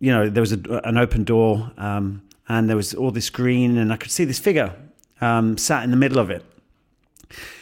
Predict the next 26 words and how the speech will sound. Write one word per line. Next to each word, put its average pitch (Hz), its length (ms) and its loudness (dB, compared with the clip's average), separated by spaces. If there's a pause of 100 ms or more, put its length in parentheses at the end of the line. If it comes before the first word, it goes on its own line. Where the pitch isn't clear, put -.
(240)
And 151 320 4 (400)
that 156 400 -2
sort - 380 0
of, - 400 -2 (320)
as 151 140 0
I 170 40 4
looked 147 240 2
closer, 165 440 2
I 104 120 0
could - 160 -14
see - 120 -4
it 135 40 0
was 104 140 -6
a - 40 -16
chimpanzee. 107 640 -4 (640)
And 131 200 0
for 147 120 0
me, 170 200 4
you 123 180 2
know, 120 140 4
I 131 120 2
was 131 120 2
absolutely 131 480 -2
infatuated 110 680 -6
by 107 140 -2
Tarzan. 101 560 -6